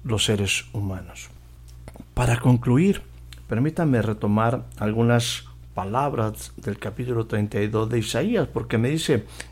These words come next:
"El efecto de la justicia será paz, y la labor de la justicia, reposo y seguridad para siempre". La justicia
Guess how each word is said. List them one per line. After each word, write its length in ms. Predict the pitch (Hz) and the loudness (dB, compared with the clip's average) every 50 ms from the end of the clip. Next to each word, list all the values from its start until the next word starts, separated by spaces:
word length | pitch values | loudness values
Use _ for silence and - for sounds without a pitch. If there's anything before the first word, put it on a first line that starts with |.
| - - - | -16 -10 -6
"El 200 | 117 95 90 90 | -4 -4 -4 -4
efecto 640 | 90 87 - - - 156 202 196 - - 262 240 | -8 -8 -8 -2 -2 -2 -2 -2 -4 -2 -2 -2
de 80 | 247 220 | 0 0
la 120 | 226 214 | -2 -2
justicia 480 | 220 - 143 - - 208 208 - - 151 | -4 -4 -8 -4 -4 -4 -4 -2 -4 -6
será 340 | - - 120 113 110 107 | -2 -2 -2 -2 -2 0
paz, 420 | - 175 156 110 101 - - - - - - - - - - - - - - - - - - - - - - - | 0 0 0 0 -2 -6 -8 -10 -14 -18 -20 -20 -20 -20 -20 -20 -20 -20 -20 -20 -20 -20 -20 -20 -20 -12 -4 -2
y 140 | 120 113 | 0 2
la 140 | 107 92 92 | 2 2 0
labor 420 | 90 87 87 90 101 135 170 180 175 | 0 -4 -6 -4 -2 0 0 0 0
de 100 | 175 143 | -2 -2
la 120 | 127 107 | -2 -2
justicia, 640 | - - 107 - - - 220 208 214 - - 101 101 - - - - - - - | -4 -6 -10 -8 -4 -4 -4 -4 -4 -4 -4 -4 -6 -8 -16 -20 -20 -14 -10 -10
reposo 840 | 107 - 104 98 92 - - 95 104 117 - - - 208 202 175 - - - - - - - - - | -8 -6 -6 -6 -8 -8 -4 -4 -4 -4 -4 -4 -4 -4 -4 -4 -6 -12 -20 -20 -20 -20 -20 -14 -8
y 120 | - 120 113 | -4 -2 0
seguridad 880 | - - - 107 101 101 110 104 101 98 95 101 117 139 151 156 165 - - - - - - - - - - - | 0 0 0 0 0 0 2 2 2 0 0 2 2 2 2 0 -2 -6 -10 -20 -20 -20 -20 -20 -20 -20 -8 0
para 240 | - 113 107 104 95 | 2 4 4 4 4
siempre". 560 | - - - - 95 92 90 - - 104 98 - - - - - - - - - - - - - - - - - - - - - - | 2 0 0 -2 -2 -2 -2 -4 -4 -6 -8 -8 -12 -18 -18 -20 -20 -20 -20 -20 -20 -20 -20 -20 -20 -20 -20 -20 -20 -20 -16 -6 0
La 100 | 151 151 | 0 0
justicia 760 | - - 185 - - - 233 208 - - 220 190 147 117 - | 2 2 2 2 4 2 2 4 6 6 8 8 6 4 0